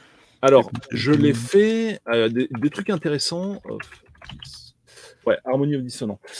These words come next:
Speaker 1: Donc, je l'ai fait, euh, sur Game Boy Advance, donc avec, euh, l'Everdrive de Krix. Je sais plus si on avait fait le test d'ailleurs de l'Everdrive de Krix, il faudra le faire. Il y a plusieurs tests à faire, en fait. Il y a notamment aussi un test d'autonomie à faire versus un Everdrive chinois.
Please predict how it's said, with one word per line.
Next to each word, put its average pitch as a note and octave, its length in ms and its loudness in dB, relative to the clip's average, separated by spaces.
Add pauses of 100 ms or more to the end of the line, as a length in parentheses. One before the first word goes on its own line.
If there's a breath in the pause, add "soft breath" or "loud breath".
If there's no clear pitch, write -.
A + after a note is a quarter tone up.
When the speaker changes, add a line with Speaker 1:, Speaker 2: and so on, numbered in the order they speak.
(180 loud breath)
Speaker 1:
Donc, C#3 160 4
je D3 140 2
l'ai G#3+ 100 6
fait, A2 240 0 (220)
euh, A#2 200 2
sur G3 520 -2
Game D3 240 2
Boy C#3+ 140 6
Advance, A#2 520 -2
donc A2+ 300 -6
avec, C3 400 2
euh, G#2+ 400 0
l'Everdrive A2+ 560 -2
de G#2 100 -2
Krix. - 480 -6
Je - 80 -8
sais - 80 -4
plus - 160 -10
si - 80 -10
on A#3+ 100 -2
avait A2 120 -2
fait B2 100 -2
le G#2 60 -4
test B2 240 -4
d'ailleurs A2+ 200 -2
de A2+ 80 -2
l'Everdrive G#2 440 -2
de G2+ 80 -4
Krix, - 320 -12
il - 20 -16
faudra G#2 200 -2
le G#2 40 -4
faire. C#3 220 -6 (320 loud breath)
Il A#2+ 80 4
y - 20 8
a A#2+ 60 2
plusieurs F3 280 4
tests - 220 -2
à D3 60 4
faire, D3+ 200 -2
en C3 60 -2
fait. C3+ 180 -2
Il - 40 -8
y - 20 0
a A2 40 2
notamment B2 320 -2
aussi C3 200 -4
un A2 80 -2
test C#3+ 300 -6
d'autonomie F3 580 4
à C3+ 60 0
faire C3+ 240 -4
versus C3+ 540 -4
un C3+ 100 -4
Everdrive B2 380 0
chinois. C3 420 -2